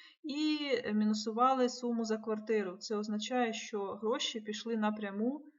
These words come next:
на карту банківську лендлорда, тобто на мою карту вони не приходять.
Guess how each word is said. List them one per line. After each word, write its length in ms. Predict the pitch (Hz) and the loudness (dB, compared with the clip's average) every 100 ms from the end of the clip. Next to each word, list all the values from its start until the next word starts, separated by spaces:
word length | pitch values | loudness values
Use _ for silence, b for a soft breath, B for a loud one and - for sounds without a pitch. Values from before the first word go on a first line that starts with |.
| B | B
на 120 | 214 214 | -2 0
карту 560 | 226 254 247 233 220 | 2 2 2 0 0
банківську 560 | 202 226 240 214 - 220 | 0 0 0 -6 -6 -2
лендлорда, 600 | 214 208 196 190 185 185 - | -2 -2 -4 -6 -10 -16 -12
тобто 380 | 190 - 185 180 | -14 -10 -10 -10
на 140 | 180 | -10
мою 220 | 180 240 | -6 -6
карту 360 | 294 247 247 214 | 0 0 0 -8
вони 220 | 196 202 | -6 -8
не 100 | 208 | -10
приходять. 640 | - - 196 180 190 - | -12 -12 -10 -10 -12 -16